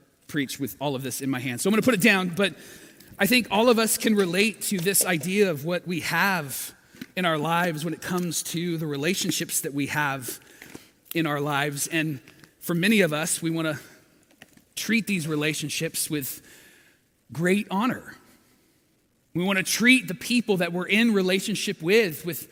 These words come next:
incredible love. And we obviously, for many of us, wanna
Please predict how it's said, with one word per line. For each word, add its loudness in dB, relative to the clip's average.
incredible 2
love. 0
And -6
we 0
obviously, -2
for -8
many 0
of -4
us, -6
wanna -4